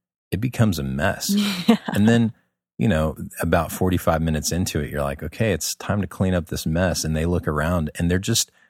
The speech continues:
Speaker 1: it's,
Speaker 2: It's
Speaker 1: it's amazing. Every
Speaker 2: overwhelming.
Speaker 1: time it's,
Speaker 2: Yeah.
Speaker 1: they're so surprised.
Speaker 2: <laughs>
Speaker 1: "You want me, you want me to clean this up? Do you,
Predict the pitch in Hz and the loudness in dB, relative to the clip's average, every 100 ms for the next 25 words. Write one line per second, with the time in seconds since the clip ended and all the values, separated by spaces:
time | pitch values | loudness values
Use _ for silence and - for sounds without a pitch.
0 | _ - 98 - - _ _ 247 247 110 | _ -6 -4 -4 -6 _ _ 0 4 6
1 | 104 180 185 208 95 170 101 98 95 - | 6 4 4 4 2 4 4 4 2 0
2 | - 95 95 92 - - - - - 104 | -2 -2 0 0 0 0 2 0 0 2
3 | 107 104 - 92 - 107 92 82 65 - | 2 2 -2 -6 -4 0 2 0 -4 -8
4 | - _ _ _ - - - - 427 - | -10 _ _ _ -20 -2 -2 -2 -6 -6
5 | - - - _ - - 92 98 123 120 | -14 -8 -8 _ -12 -4 0 2 2 2
6 | 80 - _ _ _ - 127 139 - - | -2 -8 _ _ _ 2 2 2 -2 0
7 | 101 95 98 - 127 101 98 117 135 | 2 4 2 2 0 0 2 2 2